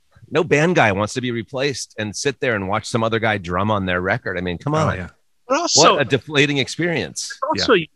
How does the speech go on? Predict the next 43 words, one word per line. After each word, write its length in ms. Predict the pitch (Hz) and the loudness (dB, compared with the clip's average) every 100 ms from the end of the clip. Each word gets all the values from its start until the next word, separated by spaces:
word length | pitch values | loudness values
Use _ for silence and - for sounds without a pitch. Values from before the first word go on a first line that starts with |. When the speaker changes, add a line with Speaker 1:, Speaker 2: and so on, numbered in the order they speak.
| 127 | -10
Speaker 3:
uniqueness 480 | 156 185 117 113 - | -8 -8 -6 -6 -4
that 160 | 120 - | -6 -4
comes 420 | 120 117 113 - | -4 -2 -4 -2
with 200 | 104 101 - _ _ _ _ _ _ _ - | -2 -4 -8 _ _ _ _ _ _ _ -6
maybe 200 | 185 247 | -4 -2
somebody's 340 | - 254 240 | -2 0 0
not 140 | 226 214 | 2 0
so 120 | 208 | 0
great. 280 | 185 208 - | 2 2 2
I 60 | |
mean, 200 | 185 175 - | 0 -2 0
think 160 | 214 208 | 0 0
of, 140 | 165 _ | -8 _
think 160 | 220 214 | 0 0
of 120 | 220 180 | -2 -2
if 120 | 165 - | -4 -4
the 80 | 156 | 0
Replacements 640 | 151 143 151 - 147 117 - | 0 2 2 2 -2 -6 -4
were 140 | 120 | -2
all 120 | 123 | -2
studio 460 | 117 - 156 135 107 | -2 -2 0 2 0
musicians. 640 | 104 101 104 - 92 92 | -2 -4 -6 -8 -12 -6
Speaker 2:
Yeah. 180 | 110 107 | -2 -2
Speaker 3:
That, 200 | - - _ _ - | -2 -14 _ _ -4
that's, 180 | 135 117 | -4 -4
we're 120 | 135 139 | 0 0
using 240 | 131 131 | 2 -2
Minneapolis. 540 | 123 120 139 151 127 - _ _ | -2 0 0 0 -6 -10 _ _
Speaker 1:
Yeah. 200 | - 71 - _ - | -2 -2 -2 _ -12
Speaker 3:
That's 140 | 247 | -2
one 80 | 254 | 0
of 60 | 190 | 2
my 80 | |
favorite 300 | - 208 180 | 2 2 2
bands 240 | 196 180 160 | 2 0 2
of 60 | |
all 160 | 156 147 | 0 0
time. 460 | 131 190 220 135 113 | 0 -2 0 0 0
That 120 | 190 | 0
would 120 | 185 | 0
suck, 400 | - - - - | 2 4 4 2
<laughs> 40 | - | -4
man. 180 | 175 | -2